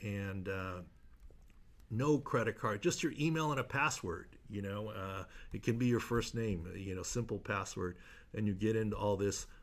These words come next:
hover view. You can flip offense to defense. This is the Eagles game. And at first glance, you say the squ-, the grade's not that different, but look at the Eagles' offensive line. They've gone the other way now. Lane Johnson now out.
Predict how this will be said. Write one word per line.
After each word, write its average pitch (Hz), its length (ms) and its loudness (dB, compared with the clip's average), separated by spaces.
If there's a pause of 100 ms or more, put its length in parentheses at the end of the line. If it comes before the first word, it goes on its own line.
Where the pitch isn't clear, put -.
hover 110 320 2
view. 104 420 2 (300)
You 101 100 -6
can 98 140 -2
flip 113 320 4
offense 104 460 0
to - 80 -6
defense. 101 600 -2
This - 260 -4
is 107 140 -4
the 101 180 -6
Eagles 107 420 -4
game. 98 420 -2 (420)
And 110 320 2 (200)
at 120 160 2
first 185 320 4
glance, 131 360 0
you 110 60 0
say 113 340 4
the 101 80 0
squ-, - 480 -4
the 101 100 6
grade's 104 400 2
not 101 300 0
that 107 240 0
different, 95 420 -4
but 104 160 -6
look 175 220 0
at - 160 0
the - 120 -6
Eagles' 117 380 0
offensive 101 580 -2
line. 87 400 -4 (320)
They've 127 200 0
gone 127 320 4
the 107 140 -2
other 107 240 4
way 95 260 4
now. 87 240 0
Lane 110 300 2
Johnson 110 460 2
now 101 300 0
out. 95 300 -2